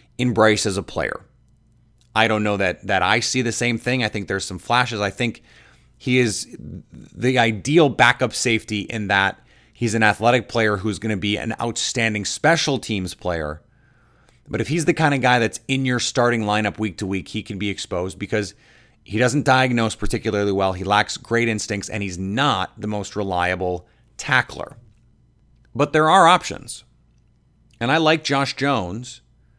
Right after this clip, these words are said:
and I'm fine with just rolling with Josh Jones, and I like the backups. I, I really like Marwin Evans. I have for a long time.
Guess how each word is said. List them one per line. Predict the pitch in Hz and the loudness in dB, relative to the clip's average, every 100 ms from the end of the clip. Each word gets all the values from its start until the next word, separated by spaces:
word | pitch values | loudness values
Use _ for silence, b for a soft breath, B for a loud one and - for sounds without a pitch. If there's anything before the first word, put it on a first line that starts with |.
| _ _ _ _ _ _ - | _ _ _ _ _ _ -6
and | 123 | -2
I'm | 131 143 | 0 0
fine | - 139 151 | 0 0 2
with | 139 | 0
just | 127 117 | -2 -6
rolling | 98 117 135 135 127 | -2 0 2 0 -2
with | 117 | -2
Josh | 123 113 - | 0 0 -2
Jones, | - 143 98 101 120 | 0 0 0 -4 -8
and | - 117 | -4 -2
I | |
like | 117 123 120 | 0 -2 -2
the | 127 | 2
backups. | 107 110 123 123 - | 2 2 0 -2 -2
I, | 104 101 | -4 -4
I | - | -2
really | 104 95 113 123 | -2 0 2 2
like | 120 110 120 | 2 2 2
Marwin | 110 110 113 107 | 0 0 0 2
Evans. | 107 123 107 | 0 0 -2
I | 92 | -2
have | 87 104 113 | 0 -2 0
for | 120 | -2
a | |
long | 117 127 | 0 -2
time. | 143 143 143 - | -2 -2 -4 -6